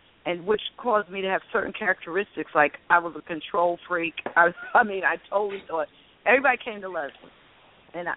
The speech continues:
you know, everybody came to me. You know, that's not bad if people look at you like the person, the go-to person. When it becomes bad is when it, it is, it becomes a dysfunctional situation for you, and that, that's what happened to me.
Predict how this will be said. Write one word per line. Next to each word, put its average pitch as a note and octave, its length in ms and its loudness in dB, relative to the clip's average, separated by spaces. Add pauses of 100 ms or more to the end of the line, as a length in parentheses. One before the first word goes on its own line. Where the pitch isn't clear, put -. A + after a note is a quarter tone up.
you F#3 160 -12
know, E3 160 -8
everybody G#3 420 -2
came C#3+ 220 -12
to A2+ 40 -16
me. B2 180 -18 (240)
You G3 120 -12
know, F#3 100 -8
that's C4+ 240 4 (100)
not C4+ 300 -2
bad F3+ 420 0 (320)
if E3+ 100 -10 (140)
people F3+ 320 -10
look F#3 240 -6
at E3+ 80 -10 (160)
you D#3+ 420 -8
like D3+ 200 -2
the C3+ 60 -10
person, D#3 440 -4
the C3+ 80 -2
go-to D#3 460 -2 (100)
person. - 320 -6 (340)
When G#3 180 4
it G3 120 6
becomes F3+ 520 0
bad E3 540 8
is C3+ 160 -2 (100)
when D3 320 0 (380)
it, E3 280 4
it D#3+ 140 4
is, D3+ 220 4 (140)
it C3+ 100 -2
becomes E3 300 -2
a D3 40 2
dysfunctional D#3 800 0 (100)
situation D3 640 -4
for A#2+ 80 -8
you, B2+ 360 -2 (320)
and D#3 120 4
that, F#3 140 8 (220)
that's F#3+ 260 4
what E3 140 -6
happened D3 340 -4
to C#3 40 -8
me. B2+ 300 -10